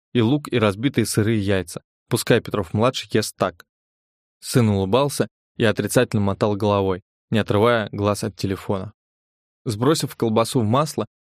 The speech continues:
Петрова стала шинковать лук, удивляясь бессмысленности этого занятия. Петрову-младшему было всё равно, как лук нарезан, мелко ли, либо кусками покрупнее. Он, кажется, даже любил, если покрупнее, но Петрова почему-то резала,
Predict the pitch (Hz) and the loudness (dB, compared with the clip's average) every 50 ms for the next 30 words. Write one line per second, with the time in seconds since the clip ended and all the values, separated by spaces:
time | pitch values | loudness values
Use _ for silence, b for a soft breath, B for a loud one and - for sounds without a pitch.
0 | _ _ - - - - 151 170 156 135 - - 135 131 120 - - 117 104 98 | _ _ -12 -6 0 2 2 2 2 0 0 0 2 2 2 0 -2 -4 -4 0
1 | 117 110 113 113 107 - 113 113 104 - - - _ _ _ _ _ _ - 123 | 0 2 2 0 0 0 -2 -2 -2 -4 -8 -16 _ _ _ _ _ _ -4 -2
2 | 107 120 113 127 143 143 123 - - 110 110 110 - - 131 135 147 143 - 123 | 2 2 4 4 4 2 0 -2 -6 -8 -6 -4 -2 0 2 2 2 2 0 0
3 | 110 107 101 - - 117 107 101 - 104 101 95 101 101 101 98 90 82 - - | 0 0 -2 -2 0 0 0 0 -2 -4 -4 -2 -2 0 0 -2 -2 -4 -8 -16
4 | - _ _ _ _ _ _ _ _ - - - 139 156 160 143 135 147 165 170 | -18 _ _ _ _ _ _ _ _ -6 -2 2 2 2 2 2 2 2 0 0
5 | - - 135 120 110 - _ _ _ _ _ - 117 123 147 147 127 - - - | 0 -2 -2 -2 -2 -4 _ _ _ _ _ -4 0 2 4 4 2 2 2 2
6 | 143 135 139 127 131 131 113 - 120 104 - - 120 117 107 - 117 107 101 110 | 4 4 4 2 0 0 0 0 -2 -2 -2 -2 -4 -4 -2 0 0 0 2 2
7 | 139 160 135 127 120 110 - _ _ _ - 117 113 123 139 143 127 - 123 113 | 2 2 0 0 -4 -4 -6 _ _ _ -2 2 4 4 4 2 2 0 0 0
8 | 107 101 - _ _ _ _ _ - 135 139 117 120 104 - 110 - - 127 110 | 0 0 -4 _ _ _ _ _ -2 -2 0 0 -2 -4 -6 -4 0 2 2 2
9 | 107 101 98 - 113 - - 117 107 - - 120 131 135 131 117 110 - _ _ | 2 0 -2 -6 -8 -4 -2 -2 -2 0 0 0 0 0 0 -2 -6 -10 _ _
10 | _ _ _ _ _ - 139 127 123 - 135 123 - - 123 117 123 120 113 117 | _ _ _ _ _ 0 2 2 4 4 2 2 0 -2 0 2 2 2 2 2
11 | 110 117 127 131 143 135 107 98 101 107 104 - - - - - 113 - 117 110 | 0 0 0 2 0 0 0 -2 -4 -6 -6 -6 -6 -8 -10 -12 -6 -4 -2 -2
12 | 104 - 139 143 156 151 117 113 _ _ _ _ _ _ - 120 110 107 127 - | 0 0 -2 -2 0 -2 -4 -6 _ _ _ _ _ _ 0 0 2 2 2 2
13 | 147 156 147 113 - - - - 117 107 - 107 107 131 151 147 123 120 113 107 | 2 2 2 2 0 -4 -4 -2 -2 0 0 2 2 2 2 2 2 0 -2 -2